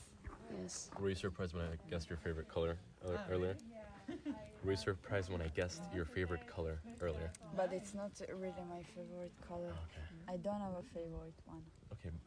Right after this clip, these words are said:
Speaker 1: You don't do favoritism and superlative questions?
Speaker 3: Hmm?
Speaker 1: You don't do favoritism. Like, whenever someone asks
Speaker 3: Yeah.
Speaker 1: you, it's hard, yes, so you don't
Speaker 2: But
Speaker 1: do
Speaker 2: he still
Speaker 1: favoritism.
Speaker 2: said purple, and I nailed it. <laughs>
Speaker 1: The fire.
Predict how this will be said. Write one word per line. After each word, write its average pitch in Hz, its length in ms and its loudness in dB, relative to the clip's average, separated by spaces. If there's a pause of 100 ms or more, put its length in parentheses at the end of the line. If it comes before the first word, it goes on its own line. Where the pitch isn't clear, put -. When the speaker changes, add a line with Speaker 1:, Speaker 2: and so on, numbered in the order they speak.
Speaker 1:
You 214 140 6
don't 208 260 10
do 202 120 8
favoritism 190 760 4
and 180 120 6
superlative 185 580 -2
questions? 190 500 -6 (880)
Speaker 3:
Hmm? 196 160 4 (300)
Speaker 1:
You 208 100 10
don't 214 280 10
do 214 120 10
favoritism. 190 840 6 (320)
Like, 175 240 4
whenever 196 360 8
someone 185 360 8
asks 185 260 8
Speaker 3:
Yeah. 190 180 12
Speaker 1:
you, 185 160 6 (400)
it's - 160 4
hard, 196 300 10 (220)
yes, 180 240 6
so - 320 0
you 190 120 8
don't 190 120 8
Speaker 2:
But 180 80 8
Speaker 1:
do - 20 8
Speaker 2:
he 143 60 8
still 139 180 6
Speaker 1:
favoritism. 107 240 4
Speaker 2:
said - 80 -4
purple, - 300 0 (160)
and 98 80 6
I 92 80 8
nailed 82 260 2
it. - 80 -2 (540)
<laughs> - 0 -
Speaker 1:
The - 60 12 (1900)
fire. - 400 -8